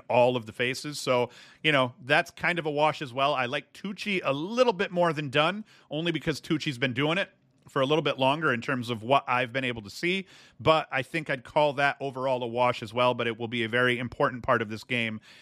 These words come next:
as it always is. And then defensively, Carolina is at a disadvantage to Hopkins. I think Hopkins has the definite advantage at defense, so I like this game as being kind of a wash.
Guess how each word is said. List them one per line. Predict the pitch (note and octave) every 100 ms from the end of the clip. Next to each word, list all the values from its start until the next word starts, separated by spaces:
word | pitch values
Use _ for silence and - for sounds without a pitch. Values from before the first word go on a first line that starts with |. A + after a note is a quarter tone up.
| - -
as | C3
it | A#2 A#2
always | A#2+ A2+ A2+ G#2+ A#2
is. | C3 D3+ F3 D#3
And | C#3 C#3
then | C#3
defensively, | B2+ F3 E3+ D3+ C#3 A#2 A#2 G#2 - - -
Carolina | E3 C#3+ C#3+ C3+ A#2+
is | A#2 B2+
at | A#2
a |
disadvantage | G#2+ A#2 A2 A#2+ A2 -
to |
Hopkins. | A2+ A2 - F#2 G2
I | A#2
think | C3 A#2
Hopkins | C3 B2+ - A#2+
has | C3 A#2
the | - G#2+
definite | B2 C3 C3 A#2+
advantage | B2+ G#2 A#2+ B2+ C#3 C3 - - -
at | C3
defense, | A#2+ D3 - D#3 -
so | - B2 A#2 - - - B2
I | C#3
like | E3+ E3+ C3+
this | E3
game | C3+ D#3 D3+
as | A#2+
being | C#3 D#3 B2
kind | D3+ D#3
of | B2+
a |
wash. | A#2+ A#2 C3 F3+ - -